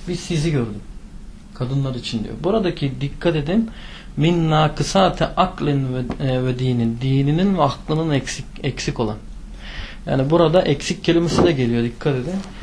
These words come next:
Dinin eksik olması. Bunu da imanın artıp ve eksilmesine dair biz delil olarak kullandık, değil mi?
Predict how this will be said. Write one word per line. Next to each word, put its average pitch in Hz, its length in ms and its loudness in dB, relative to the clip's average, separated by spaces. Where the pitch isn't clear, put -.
Dinin 147 520 6
eksik - 400 2
olması. 123 380 0
Bunu 170 240 2
da 175 60 2
imanın 160 500 2
artıp 151 440 0
ve 147 80 4
eksilmesine 151 680 0
dair 147 320 2
biz 143 180 -2
delil 143 180 2
olarak 147 420 0
kullandık, 139 520 -2
değil 202 120 2
mi? 151 60 0